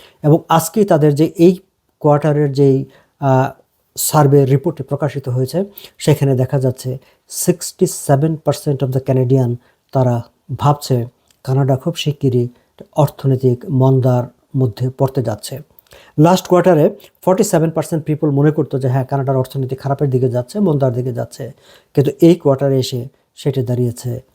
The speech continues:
সিক্সটি সেভেন পার্সেন্ট। আজও সপ্তাহের প্রথম দিনেও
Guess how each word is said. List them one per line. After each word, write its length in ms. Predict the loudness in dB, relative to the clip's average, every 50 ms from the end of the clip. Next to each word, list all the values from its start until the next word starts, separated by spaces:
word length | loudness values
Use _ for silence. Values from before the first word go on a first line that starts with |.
| _ _ _ _
সিক্সটি 420 | -16 -6 -4 -4 -4 -2 -4 -4
সেভেন 260 | -4 -2 -4 -6 -6 -6
পার্সেন্ট। 440 | -8 -8 -10 -10 -12 -14 -16 -16 -18 -20 -20 _ _ _ -20 _ _ _ _ _
আজও 360 | 2 2 4 4 4 2 2
সপ্তাহের 380 | 2 -2 -4 -2 -2 -4 -2 0
প্রথম 300 | 0 0 0 0 0 0
দিনেও 340 | -2 -4 -6 -8 -14 -16